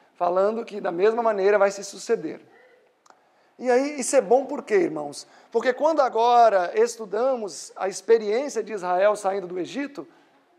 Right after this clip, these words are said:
nós vamos ver muitas questões que são a nossa realidade. A reforma de saúde é aceita hoje com os braços abertos? Não.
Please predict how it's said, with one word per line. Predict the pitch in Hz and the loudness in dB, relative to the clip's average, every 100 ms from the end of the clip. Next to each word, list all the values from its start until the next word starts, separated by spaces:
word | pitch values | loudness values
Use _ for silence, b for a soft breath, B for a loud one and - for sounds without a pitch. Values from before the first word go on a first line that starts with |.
| b - | b -10
nós | 240 240 | -6 0
vamos | 254 254 196 | 0 0 -4
ver | 262 | -4
muitas | 220 226 285 339 302 - | -4 -6 -6 -2 -2 0
questões | 233 220 - 220 240 | -2 -2 -2 -6 -6
que | 269 | -10
são | 233 - 480 | -10 -8 -6
a | 226 | -4
nossa | 202 185 | -4 -6
realidade. | 160 180 170 - - - - - - b b b | -2 0 0 -2 -6 -8 -16 -20 -20 b b b
A | - | -2
reforma | 285 294 294 277 | 0 4 2 2
de | 254 | -2
saúde | - 247 254 214 | -2 -2 0 0
é | |
aceita | 220 220 247 233 220 | 0 2 0 0 2
hoje | 262 254 - | 2 2 -2
com | 208 | -12
os | 185 | 0
braços | 220 220 - | 2 2 -2
abertos? | 196 269 196 - - - _ _ _ _ _ _ _ | 2 2 2 -4 -18 -20 _ _ _ _ _ _ _
Não. | 277 277 285 - | -2 0 0 -2